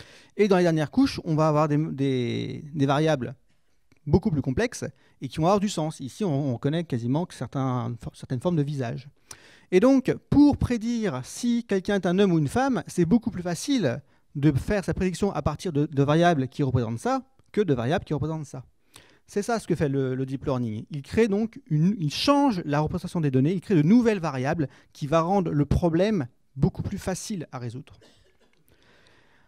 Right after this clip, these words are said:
Alors, maintenant, on va venir un peu sur la technique.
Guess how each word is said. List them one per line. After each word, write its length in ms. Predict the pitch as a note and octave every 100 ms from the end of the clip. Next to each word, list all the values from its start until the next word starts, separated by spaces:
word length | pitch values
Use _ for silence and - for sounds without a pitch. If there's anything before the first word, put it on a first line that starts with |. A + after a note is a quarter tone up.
| _ -
Alors, 360 | F3+ F3+ - _ - - - -
maintenant, 260 | C3 C#3 D3+
on 360 | C3+ C#3+ C3+ B2
va 80 | B2+
venir 180 | D3+
un 40 | C#3
peu 40 |
sur 100 | -
la 60 | A#2+
technique. 400 | D#3+ G#3+ B3